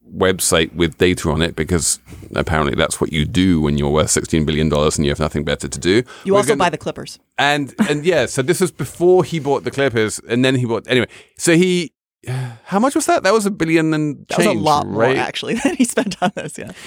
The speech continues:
Speaker 1: He spent a billion and change on a basketball team. This is, this is what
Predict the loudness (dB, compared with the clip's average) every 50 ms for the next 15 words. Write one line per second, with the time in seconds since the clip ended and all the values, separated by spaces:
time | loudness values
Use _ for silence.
0 | -8 -4 -2 -2 0 0 0 0 0 0 0 2 2 4 4 4 2 2 0 0
1 | 0 2 2 2 2 2 2 2 2 2 2 2 2 0 -2 -4 -4 -4 -6 -8
2 | -8 -8 -8 -10 -10 -10 -14 -16 -18 -20 -20 _ _ _ _ _ _ 0 0 2
3 | 4 4 2 2 2 -2 -8 -16 -20 -20 _ _ _ _ 0 0 2 2 2 0
4 | 2 4 4 4 4 2